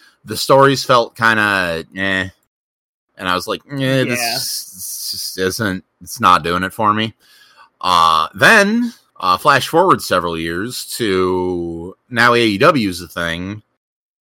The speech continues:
Speaker 1: You know, you, <laughs> you know how this part of the story goes.
Speaker 2: <laughs>
Speaker 1: Uh,
Speaker 2: Oh, yeah.
Speaker 1: uh, uh, A-, uh,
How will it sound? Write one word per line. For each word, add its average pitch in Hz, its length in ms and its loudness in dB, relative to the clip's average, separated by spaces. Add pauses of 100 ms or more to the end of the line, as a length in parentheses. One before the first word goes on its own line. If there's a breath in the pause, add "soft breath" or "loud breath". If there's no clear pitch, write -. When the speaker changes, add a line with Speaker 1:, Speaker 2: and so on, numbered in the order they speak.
(120)
Speaker 1:
You 143 320 0
know, 127 100 4
you, 123 260 -4 (160)
<laughs> - 140 -10
you 127 300 -4
know 151 160 4
how 110 160 2
this 104 200 -2
part 78 200 -6
of 71 60 -14
the 73 60 -14
story 71 340 -14
goes. 76 380 -10 (100)
Speaker 2:
<laughs> - 60 -20 (440 loud breath)
Speaker 1:
Uh, 95 520 2
Speaker 2:
Oh, 190 100 4
yeah. 127 180 4
Speaker 1:
uh, 131 100 -2
uh, 127 240 -6 (420)
A-, 160 240 -4
uh, 143 80 2